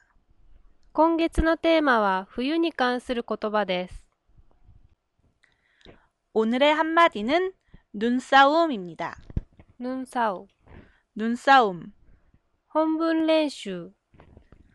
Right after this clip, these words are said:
Speaker 2: 밖에 눈 온다.
Speaker 1: 雪が降ってる.
Speaker 2: 아, 정말?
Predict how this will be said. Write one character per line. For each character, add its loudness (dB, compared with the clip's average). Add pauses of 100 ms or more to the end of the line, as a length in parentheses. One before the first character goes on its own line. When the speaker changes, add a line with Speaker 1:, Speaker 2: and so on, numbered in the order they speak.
(200)
Speaker 2:
밖에 0
눈 -4
온다. 2 (680)
Speaker 1:
雪 -4
が 0
降 -4
っ -6
て -2
る. -6 (720)
Speaker 2:
아, 0
정말? 0